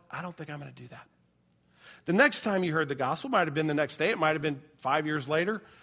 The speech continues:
saying no wasn't quite as hard. And the third time it was easier. The tenth time it was easier. The twentieth time you didn't even,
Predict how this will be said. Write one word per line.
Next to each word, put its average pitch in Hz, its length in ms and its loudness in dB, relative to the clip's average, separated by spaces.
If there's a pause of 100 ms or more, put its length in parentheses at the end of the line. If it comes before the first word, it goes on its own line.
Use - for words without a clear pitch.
(420)
saying 226 440 4
no 208 180 8
wasn't 170 340 2
quite 160 220 -6
as 147 100 -10
hard. 131 280 -12 (580)
And 147 100 -6
the 147 60 -4
third 170 240 -4
time 160 180 -4
it 165 60 -6
was 135 200 -10
easier. 131 320 -14 (460)
The 131 80 -12
tenth 180 260 0
time 135 220 -2
it 127 60 -6
was 113 300 -10
easier. 131 260 -10
The 127 40 -16
twentieth 180 320 -2
time 143 200 -4
you 135 60 -4
didn't 139 160 -4
even, 139 220 -6